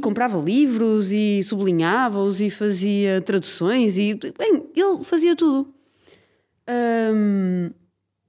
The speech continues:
e é interessante, por acaso, uma coisa que, que é muito, muito interessante. Pr-, primeiro, não, não há ninguém que tenha lido todo o espólio dele, é, porque são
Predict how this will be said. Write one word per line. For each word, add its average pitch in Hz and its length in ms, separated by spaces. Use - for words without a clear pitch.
e 254 140
é 320 40
interessante, 254 680
por 226 240
acaso, 208 320
uma 233 160
coisa 233 300
que, 214 840
que - 100
é 220 40
muito, 226 320
muito 220 220
interessante. 202 560
Pr-, 277 180
primeiro, 403 340
não, 302 280
não 269 200
há 269 100
ninguém 254 580
que - 140
tenha 240 260
lido 226 360
todo 269 380
o 233 60
espólio 214 460
dele, 160 320
é, 196 220
porque - 340
são 196 340